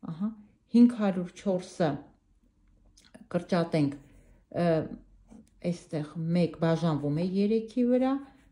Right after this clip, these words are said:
մեկ, վեց, ը, ուրեմն քսանչորսը երեքի, ութ, և անգամ տաս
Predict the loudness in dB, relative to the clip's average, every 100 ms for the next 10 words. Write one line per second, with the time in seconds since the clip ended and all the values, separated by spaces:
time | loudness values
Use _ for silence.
0 | _ -4 4 6 6 4 2 -2 -20 _
1 | _ _ _ _ -14 -12 0 2 4 4
2 | 0 -12 -20 -20 _ _ _ _ _ -6
3 | -4 -4 -8 _ _ _ _ -4 -2 0
4 | -2 -4 -6 -4 -2 -2 -4 -4 -4 0
5 | 2 0 -2 -8 -8 -12 -12 -20 -20 -20
6 | _ _ _ 0 4 4 0 0 0 -2
7 | -8 -10 -4 0 0 -2